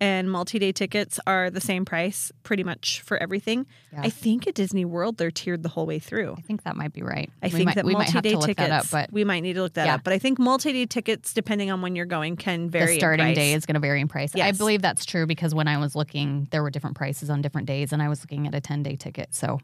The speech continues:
Speaker 1: Yeah. And then what
Speaker 2: There's,
Speaker 1: she just
Speaker 2: yes,
Speaker 1: said.
Speaker 2: just the other difference is
Speaker 1: Yes.
Speaker 2: that you can buy up to a ten-day ticket if you're a U S citizen.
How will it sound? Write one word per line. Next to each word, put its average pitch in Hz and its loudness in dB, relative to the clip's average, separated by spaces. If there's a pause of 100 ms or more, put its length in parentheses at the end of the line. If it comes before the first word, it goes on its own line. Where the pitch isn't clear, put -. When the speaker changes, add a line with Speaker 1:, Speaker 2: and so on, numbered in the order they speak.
Speaker 1:
Yeah. 160 -2 (440)
And 247 2
then 247 4 (440)
what 214 4
Speaker 2:
There's, 226 6
Speaker 1:
she 240 4
just 208 4
Speaker 2:
yes, 196 4
Speaker 1:
said. - -10
Speaker 2:
just 185 0
the 180 2
other 214 4
difference 175 2
is - 0
Speaker 1:
Yes. 170 4
Speaker 2:
that 185 2
you 185 4
can 196 4
buy 175 4
up - 0
to - 0
a 175 2
ten-day 180 4 (320)
ticket 165 0
if 180 0
you're 190 4
a 170 4
U 160 2
S 151 -2
citizen. 151 0